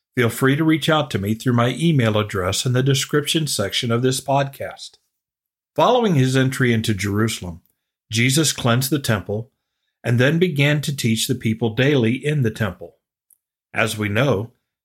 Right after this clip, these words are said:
Jesus had enemies. But why? What had he done to merit such opposition? Today on Drawing Near, Jesus is confronted in the temple. Let's take our Bibles and turn to Luke chapter twenty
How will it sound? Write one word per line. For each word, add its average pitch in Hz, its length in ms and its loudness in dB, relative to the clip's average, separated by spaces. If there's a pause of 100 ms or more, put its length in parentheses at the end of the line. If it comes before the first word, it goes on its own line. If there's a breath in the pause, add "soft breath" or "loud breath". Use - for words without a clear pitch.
(140)
Jesus 151 500 0
had 135 380 0
enemies. 101 580 -2 (520)
But 156 140 0
why? 147 560 0 (800)
What 135 180 2
had 208 100 0
he 226 120 4
done 117 340 2
to 131 100 0
merit 104 360 2
such 104 260 -2
opposition? 101 800 -4 (1160)
Today 107 280 0
on 113 160 2
Drawing 113 380 2
Near, 123 380 0 (420)
Jesus 139 420 2
is 190 140 2
confronted 123 580 0
in 113 140 2
the 117 80 0
temple. 120 500 -4 (640)
Let's - 220 -2
take 117 220 0
our 160 100 4
Bibles 120 640 0 (240 soft breath)
and 104 140 -6
turn 110 240 2
to - 100 -4
Luke 104 320 -2
chapter 143 400 0
twenty 113 540 -2